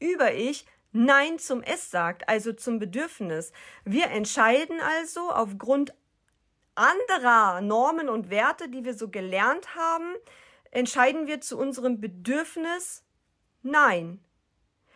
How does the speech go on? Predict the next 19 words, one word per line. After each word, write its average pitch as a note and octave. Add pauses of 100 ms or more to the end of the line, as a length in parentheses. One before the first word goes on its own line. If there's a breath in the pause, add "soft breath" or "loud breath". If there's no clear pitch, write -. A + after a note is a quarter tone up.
(800 soft breath)
Dann C4
klappt D4+
das A#3+
nicht G#3
mit A3+
der A3
langfristigen A#3+
Heilung, A#3+
egal A#3+
wie B3+
oft D4+
man B3+
konfrontiert B3+
wird G#3
und A#3+
daraus G3+
lernt, D4
dass, - (240)
ja, G#3